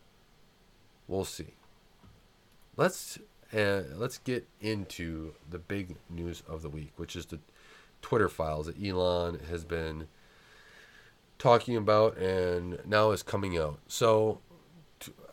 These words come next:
and I'm gonna post an article here from the Conservative Treehouse as well. They, um, they did a g-, he, or he did, um, a great job, Sundance, on kind of, it's all making sense. Elon has no idea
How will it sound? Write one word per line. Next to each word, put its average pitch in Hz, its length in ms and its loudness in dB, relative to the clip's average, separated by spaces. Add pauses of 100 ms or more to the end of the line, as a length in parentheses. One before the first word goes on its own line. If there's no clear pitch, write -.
(100)
and 123 120 2
I'm 147 120 6
gonna 143 140 6
post 120 260 0
an 98 80 2
article 98 380 0
here 92 180 -4
from - 140 -10
the 82 80 -6
Conservative 82 600 -4
Treehouse 87 320 0
as 73 120 -12
well. 78 340 0 (640)
They, 101 460 4
um, 80 420 0 (340)
they 104 120 0
did 110 180 0
a 87 60 -2
g-, 78 320 -10
he, 104 260 -6
or 82 140 -2
he 101 180 -6
did, 87 440 -2 (260)
um, 78 280 -12 (120)
a 85 160 -4
great 95 380 -4
job, 80 240 -2
Sundance, 80 640 -4 (160)
on 87 560 4 (500)
kind 98 260 4
of, 87 540 0 (1080)
it's 101 200 -4
all 107 180 8
making 107 300 0
sense. 90 340 -2
Elon 101 420 2
has 87 220 -2
no 127 180 4
idea 92 520 2